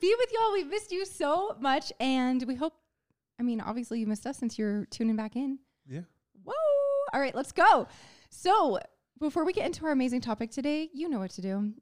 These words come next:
Speaker 1: If you are loving the Spa Strong Podcast, then subscribe, leave us a five-star review, share it on your Instagram or Facebook or TikTok or whatever, whatever you're doing these days.
Speaker 2: Yeah.
Speaker 1: And we appreciate it. That really helps us to be able to grow our platform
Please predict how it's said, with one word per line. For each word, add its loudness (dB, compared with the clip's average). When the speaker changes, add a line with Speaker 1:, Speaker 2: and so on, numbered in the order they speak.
Speaker 1:
If -4
you 4
are 4
loving 2
the -2
Spa -2
Strong -4
Podcast, -6
then -4
subscribe, 2
leave -2
us -4
a -2
five-star 2
review, 0
share 0
it 2
on 2
your 2
Instagram 0
or 0
Facebook 0
or -2
TikTok -4
or -2
whatever, -2
whatever -2
you're -2
doing 0
these -2
days. 0
Speaker 2:
Yeah. -4
Speaker 1:
And 0
we 0
appreciate -4
it. -4
That -4
really -4
helps -4
us -6
to -10
be -10
able -10
to -8
grow 0
our 2
platform -4